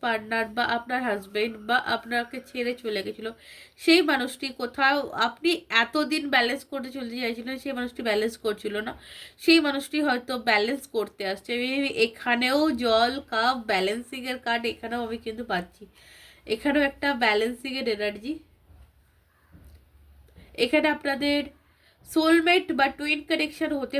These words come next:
পারে, এখানে চান্সেস রয়েছে যে আপনার সোল আপনার কাছে আসছে, আপনার টুইন আপনার কাছে আসছে। এবং স্ট্রেংথের কার্ড,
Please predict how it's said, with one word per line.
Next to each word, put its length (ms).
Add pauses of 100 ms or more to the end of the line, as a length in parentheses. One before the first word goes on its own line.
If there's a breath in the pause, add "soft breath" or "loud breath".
পারে, 160 (180)
এখানে 200 (100)
চান্সেস 500 (160)
রয়েছে 360 (640 loud breath)
যে 80 (100)
আপনার 220 (100)
সোল 260 (100)
আপনার 280
কাছে 200 (100)
আসছে, 320 (200)
আপনার 260 (240)
টুইন 320
আপনার 260
কাছে 200 (140)
আসছে। 300 (3000 soft breath)
এবং 140 (120)
স্ট্রেংথের 580
কার্ড, 160